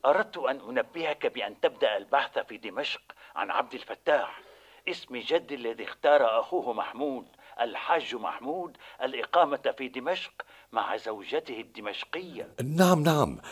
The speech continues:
Speaker 2: عبد الفتاح اسم جدك رحمه الله،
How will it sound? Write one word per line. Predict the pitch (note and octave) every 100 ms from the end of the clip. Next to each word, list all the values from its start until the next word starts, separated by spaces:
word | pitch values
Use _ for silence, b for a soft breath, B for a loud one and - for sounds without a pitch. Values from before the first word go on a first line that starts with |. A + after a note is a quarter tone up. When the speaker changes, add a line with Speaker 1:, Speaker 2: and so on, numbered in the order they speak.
| B -
Speaker 2:
عبد | D3 D3 G2+
الفتاح | G2 - F#2 - F#2+ A2 B2
اسم | C#3 - G#2 E2+
جدك | G2+ G#2+ F#2 -
رحمه | D#2+ C#2+ G2 D#2+ F2
الله، | F2+ D#2+ F2 C3+